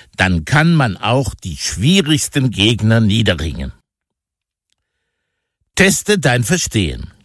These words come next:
Warum sind Menschen bereit, Heldentaten zu vollbringen? Welche vier Punkte müssen wirkliche Führungskräfte angehen,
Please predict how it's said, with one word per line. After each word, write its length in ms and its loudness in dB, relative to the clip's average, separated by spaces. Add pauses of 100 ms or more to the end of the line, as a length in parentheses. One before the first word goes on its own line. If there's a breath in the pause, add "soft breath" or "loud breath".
(720)
Warum 460 2
sind 280 0
Menschen 420 2
bereit, 600 0
Heldentaten 800 0
zu 160 -2
vollbringen? 600 -2 (1040)
Welche 480 2
vier 220 0
Punkte 420 0
müssen 420 0
wirkliche 580 0
Führungskräfte 960 -2
angehen, 520 2